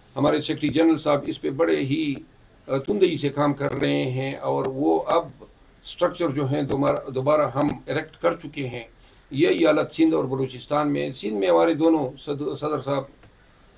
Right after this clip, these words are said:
और वाइस president वगैरह ये जेलों में हैं, लेकिन इंशाल्लाह जल्द बाहर आएंगे। पाकिस्तान तहरीक इंसाफ के तमाम workers को, तमाम लोगों को मैं कहना चाहता हूँ कि आज वक्त की हम ज़रूरत ये है कि media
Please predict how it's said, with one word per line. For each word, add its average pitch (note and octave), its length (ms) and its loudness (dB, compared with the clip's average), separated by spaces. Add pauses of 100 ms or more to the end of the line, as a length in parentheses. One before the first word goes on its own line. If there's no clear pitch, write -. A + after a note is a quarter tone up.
(140)
और D3 300 4 (720)
वाइस C#3+ 220 -2
president C#3+ 380 -2
वगैरह D3+ 280 -4
ये E3 180 -2
जेलों B2 280 -2
में G#2+ 180 -6
हैं, G2 140 -16 (300)
लेकिन D#3 200 -4
इंशाल्लाह C#3+ 360 0
जल्द B2 300 -6
बाहर G2+ 220 -4
आएंगे। F#2+ 480 -12 (640)
पाकिस्तान G3 420 6
तहरीक G3+ 340 6
इंसाफ F3+ 480 4
के E3+ 120 0
तमाम E3+ 420 2
workers E3 400 4
को, D#3+ 320 -2
तमाम D#3+ 340 2
लोगों D3 220 0
को C#3 100 -6
मैं C3+ 160 -2
कहना C#3+ 280 -2
चाहता C3 320 -2
हूँ C#3 100 -6
कि C3+ 120 -14
आज D#3 380 -2
वक्त D3+ 300 -4
की D3+ 140 -6
हम E3 340 -4
ज़रूरत C#3+ 420 0
ये C#3+ 120 -2
है C#3 260 -4
कि C3+ 140 -12
media C#3 680 -4